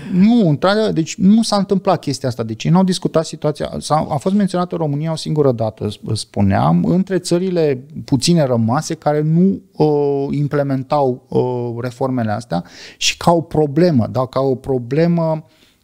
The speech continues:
uh, cum să spun, o problemă de fac-, de risc, un factor de risc. Înțelegi? Ce spuneam eu, că americanii lasă, îi lasă în mână liberă sovieticilor să facă reformele astea în Europa de Est. Gândește-te un pic, Europa de Est este o zonă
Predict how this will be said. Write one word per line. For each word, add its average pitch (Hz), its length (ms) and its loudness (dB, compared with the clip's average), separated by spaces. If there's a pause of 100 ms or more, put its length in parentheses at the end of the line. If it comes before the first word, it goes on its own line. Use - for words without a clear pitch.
(120)
uh, 147 400 2 (100)
cum 147 100 -4
să 147 140 0
spun, 127 320 -2
o 131 100 -4
problemă 143 380 -2
de 160 100 -2
fac-, - 400 -2
de 135 220 0
risc, 139 320 0
un 123 100 0
factor 143 400 0
de 131 100 -2
risc. - 400 -4 (540)
Înțelegi? 117 460 0 (420)
Ce - 140 4
spuneam 180 320 0
eu, 175 60 0
că 156 100 -2
americanii 143 500 0
lasă, 143 580 0
îi 123 140 -2
lasă 135 380 -4
în 123 260 2
mână 143 200 0
liberă 143 320 -2
sovieticilor 131 800 -2
să - 140 -10
facă 131 400 -2 (120)
reformele 120 500 -2
astea 127 200 -6
în 123 60 0
Europa 123 360 0
de 117 140 -6
Est. 104 440 -4 (340)
Gândește-te 151 440 0
un 147 140 2
pic, - 260 -2
Europa 113 400 -2
de 139 120 -4
Est 101 560 -4
este 120 320 -2
o 135 140 4
zonă 127 640 -2